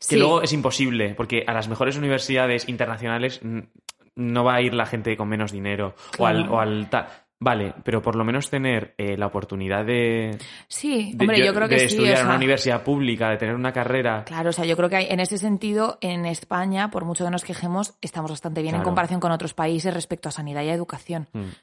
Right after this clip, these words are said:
Speaker 1: La verdad, o sea, las realidades de otros países son bastante vergonzosísimas.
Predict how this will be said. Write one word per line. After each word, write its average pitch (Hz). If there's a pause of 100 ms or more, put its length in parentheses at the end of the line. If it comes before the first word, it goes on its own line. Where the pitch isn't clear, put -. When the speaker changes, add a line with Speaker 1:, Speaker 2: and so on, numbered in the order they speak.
(120)
Speaker 1:
La 147
verdad, 143
o 147
sea, 160
las 156
realidades 156
de 170
otros 165
países 165
son 180
bastante 165
vergonzosísimas. 165